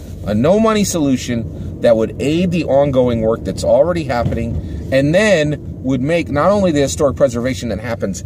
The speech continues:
in those local areas, um, continue, but to be done more safely. And then he would be using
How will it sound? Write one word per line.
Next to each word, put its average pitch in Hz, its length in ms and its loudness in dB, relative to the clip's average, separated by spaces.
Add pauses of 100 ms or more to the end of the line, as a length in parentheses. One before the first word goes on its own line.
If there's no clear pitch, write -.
in 180 180 0
those 147 220 2
local 113 320 0
areas, 104 640 2 (520)
um, 104 280 0
continue, 107 680 -2
but 110 220 -6
to 98 80 -10
be 104 100 -2
done 113 480 0
more 127 260 2
safely. 107 640 -4 (460)
And 151 240 2
then 185 200 4
he 160 160 0
would 151 140 2
be 131 80 2
using 139 720 2